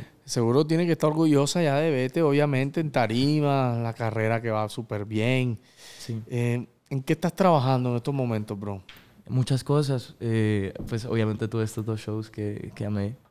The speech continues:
Speaker 2: que fue dura <laughs> la semana. La próxima semana va a estar en, en Guayaquil, en el Festival Hit. Eh, muy emocionado por eso.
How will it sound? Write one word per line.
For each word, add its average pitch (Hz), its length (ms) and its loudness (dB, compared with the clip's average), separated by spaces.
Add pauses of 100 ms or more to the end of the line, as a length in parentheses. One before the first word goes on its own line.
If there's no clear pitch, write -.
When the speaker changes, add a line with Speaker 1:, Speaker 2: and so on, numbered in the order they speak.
(140)
Speaker 2:
que 98 460 -4 (180)
fue 104 280 -4 (360)
dura 123 340 -2 (100)
<laughs> 165 100 2
la 139 80 2
semana. 110 340 -2 (260)
La 117 100 2
próxima 107 360 2
semana 113 260 2
va 107 100 0
a - 20 0
estar 110 200 -4
en, 113 340 -2
en 110 160 -4
Guayaquil, 113 420 -2
en 120 80 0
el 107 100 -2
Festival 104 360 -8
Hit. 110 220 -6 (720)
Eh, 98 220 -4
muy 107 300 4
emocionado 95 420 -2
por 98 140 -10
eso. 104 180 -12